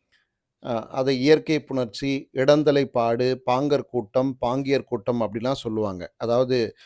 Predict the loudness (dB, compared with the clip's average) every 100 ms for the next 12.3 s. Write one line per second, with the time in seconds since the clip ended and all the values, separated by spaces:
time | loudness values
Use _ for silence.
0 | -20 _ 2 4 4 2 0 -2 0 -2
1 | 0 2 2 2 -2 -2 _ _ _ _
2 | _ _ -4 2 6 6 6 4 2 -4
3 | _ _ _ 2 4 4 4 2 2 2
4 | 2 4 2 2 -2 0 2 2 2 2
5 | 4 2 0 2 2 0 -2 -2 0 2
6 | 2 2 2 -2 0 2 4 4 4 4
7 | 4 0 -4 -6 _ -8 -2 0 2 2
8 | 0 2 0 0 -2 -2 0 0 4 4
9 | 2 -2 -4 -2 -4 -4 -4 -4 -6 -4
10 | -2 -2 -4 -10 _ -20 _ -2 2 4
11 | 6 4 4 2 2 0 -2 -2 0 0
12 | -2 -4